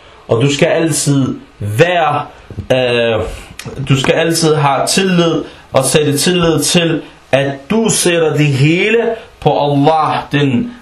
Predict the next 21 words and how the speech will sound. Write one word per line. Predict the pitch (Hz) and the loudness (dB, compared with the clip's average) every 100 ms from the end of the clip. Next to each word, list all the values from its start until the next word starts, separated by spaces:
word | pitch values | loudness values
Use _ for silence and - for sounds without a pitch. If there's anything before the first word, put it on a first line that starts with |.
| - | -4
magthaver | 123 165 - 190 170 151 135 120 - - | 0 0 0 0 2 2 0 -2 -6 -6
og | - 127 | -2 0
den, | 147 143 135 131 | 2 2 0 0
der | |
er | 117 | 2
barmhjertig. | 120 113 113 117 101 92 - - - - - - | 2 2 2 0 0 -2 -4 -14 -20 -20 -8 -2
الذي | 127 156 180 180 170 | 0 0 0 0 2
يراك | 165 165 190 202 190 185 | 0 0 0 0 0 0
حين | 180 - 202 202 180 165 | 2 -2 -2 -2 -2 2
تقوم. | 165 160 175 151 113 90 - - | 2 2 2 0 0 -2 -2 -2
Det | - | 0
er | |
Allah, | 139 165 175 - | 2 0 0 0
der | 151 | 0
kan | 143 | 0
se | 127 170 175 175 | 0 0 2 0
dig, | 190 - - - | -2 -6 -16 -6
når | 117 131 | -2 0
du | 147 | 0
står | - 160 | 0 0
op. | 165 139 | 0 -2